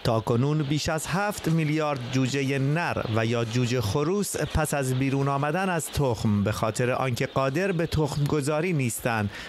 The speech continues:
و در واقع احتیاجی به آنها نیست، نابود می‌شدند. حال در پژوهشکدهٔ اگزیت در اورشلیم دانشمندان توانستند از طریق مهندسی ژنتیک سوپر مرغ و یا مرغ طلایی را تولید کنند که تنها از تخم او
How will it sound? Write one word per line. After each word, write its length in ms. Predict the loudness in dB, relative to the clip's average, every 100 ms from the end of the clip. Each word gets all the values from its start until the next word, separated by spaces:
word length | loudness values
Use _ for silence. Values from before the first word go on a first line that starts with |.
| -6 -2
و 100 | 0
در 180 | 0
واقع 280 | 2 0 0
احتیاجی 600 | 0 0 0 0 0 0
به 100 | 0
آنها 320 | 0 0 0 2
نیست، 360 | 2 0 -2 0
نابود 440 | 0 2 0 0 2
می‌شدند. 640 | 0 2 0 2 0 -4 -10 -16 -16 -16 -16 -18 -4
حال 320 | 0 0 0
در 240 | 0 -2 0
پژوهشکدهٔ 960 | 0 2 0 0 -2 -2 0 0 0 -2
اگزیت 440 | -2 0 0 -2 0
در 180 | 0 0
اورشلیم 800 | 0 0 0 0 -2 0 0 0
دانشمندان 1000 | 0 2 2 0 -2 -2 0 0 0 0
توانستند 920 | 0 0 0 -2 -2 0 0 0 0
از 180 | -2 0
طریق 360 | 0 0 0 0
مهندسی 800 | 0 0 0 0 -2 -2 -2 -2
ژنتیک 800 | -2 -2 -2 0 0 0 -2 -4
سوپر 500 | -2 -2 0 2 2
مرغ 540 | 2 2 0 0 0 0
و 120 | 0
یا 180 | 0 0
مرغ 400 | 0 0 0 -2
طلایی 560 | 0 0 2 0 0
را 180 | 0 0
تولید 460 | 0 0 2 0 -2
کنند 460 | 0 0 2 0
که 140 | -2 0
تنها 440 | 0 0 0 0
از 200 | -2 -2
تخم 340 | -2 0 0 0
او 340 | 0 0 0